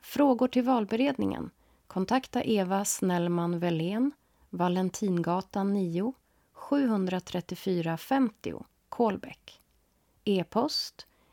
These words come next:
Eva med W, punkt Wellén med W, snabel A icloud punkt com. Telefon noll sju noll, fyrahundrasjutton, fjorton,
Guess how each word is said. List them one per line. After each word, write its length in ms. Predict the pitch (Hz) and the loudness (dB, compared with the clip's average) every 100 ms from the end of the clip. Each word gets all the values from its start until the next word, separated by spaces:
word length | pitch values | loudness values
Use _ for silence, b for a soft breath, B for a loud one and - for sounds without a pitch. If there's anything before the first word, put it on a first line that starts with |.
| _ - | _ -2
Eva 420 | 180 165 175 214 | 0 0 2 2
med 180 | 220 180 | 0 -2
W, 600 | 180 170 175 190 240 294 _ | -2 -2 -2 0 0 -2 _
punkt 420 | - 175 170 - - | 0 0 0 -4 -12
Wellén 640 | 170 190 185 185 220 247 | -4 0 2 0 2 0
med 220 | 247 190 | 0 -2
W, 580 | 185 180 190 190 214 262 b b b b b | -2 -2 -2 0 0 -2 b b b b b
snabel 560 | - 285 277 208 185 180 | -2 2 4 4 2 2
A 220 | 180 185 _ 226 | 0 -2 _ 0
icloud 720 | 233 220 - 165 156 170 - | 2 2 0 2 2 -2 -4
punkt 340 | 170 160 180 | -2 0 -2
com. 420 | - 262 - 202 180 _ _ _ _ _ _ _ _ - | 0 2 2 0 -8 _ _ _ _ _ _ _ _ -2
Telefon 680 | 302 262 - 196 202 202 214 _ | 2 2 2 0 2 0 -2 _
noll 420 | 185 208 262 262 | -2 2 4 4
sju 240 | 233 - 185 | 2 -2 0
noll, 440 | 175 170 170 170 b b b b | 2 2 0 -2 b b b b
fyrahundrasjutton, 1500 | - 208 185 185 175 185 175 170 - 180 _ - 240 254 262 _ _ _ | -8 -2 0 0 0 0 0 -2 -2 -4 _ 0 2 2 0 _ _ _
fjorton, 840 | - 277 196 - - 170 170 | -4 0 0 -2 -2 0 0